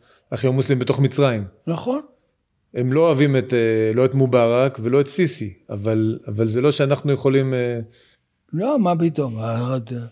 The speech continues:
Speaker 2: האחים המוסלמים הם שונאי ישראל מדרגה ראשונה.
Speaker 1: כן,
Speaker 2: זה
Speaker 1: כן.
Speaker 2: שנאת ישראל, זה, זה, זאתי, זאת,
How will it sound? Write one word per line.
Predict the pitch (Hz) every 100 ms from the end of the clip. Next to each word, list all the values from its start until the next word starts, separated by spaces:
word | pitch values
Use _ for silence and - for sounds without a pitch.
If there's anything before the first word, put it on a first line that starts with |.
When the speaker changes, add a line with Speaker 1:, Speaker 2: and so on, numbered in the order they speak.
| _ _ _ -
Speaker 2:
האחים | 139 156
המוסלמים | 185 190 160 196 160 147 151
הם | 156
שונאי | 139 160 165
ישראל | 180 165 165 170 175
מדרגה | 170 170 170 180
ראשונה. | 185 180 - 123 110
Speaker 1:
כן, | 139
Speaker 2:
זה | 139 127
Speaker 1:
כן. |
Speaker 2:
שנאת | 104 170 185 202 214
ישראל, | 240 - 262 208
זה, | 160 139
זה, | 156 147 139 _ _ _ -
זאתי, | 165 180 190 180 185 - _ _ _ _ _ 277
זאת, | 139 127 175 202 202